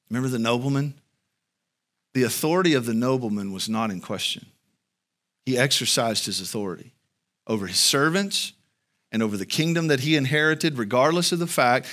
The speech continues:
that the citizens of that kingdom said, "We don't want you to reign over us." That didn't matter.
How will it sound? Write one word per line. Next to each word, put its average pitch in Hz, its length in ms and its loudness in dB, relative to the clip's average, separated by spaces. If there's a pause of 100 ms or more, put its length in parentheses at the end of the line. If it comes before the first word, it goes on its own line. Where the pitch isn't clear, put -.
(160)
that 104 140 -8
the 104 60 -6
citizens 160 600 2
of 104 80 -6
that 110 220 0
kingdom 110 340 -2
said, 110 260 0
"We 131 120 -2
don't 196 180 -4
want 117 180 -4
you 123 120 -4
to 135 80 -4
reign 147 260 -2
over 151 380 -4
us." - 380 -20 (2250)
That 185 160 4
didn't 208 240 2
matter. 185 480 -2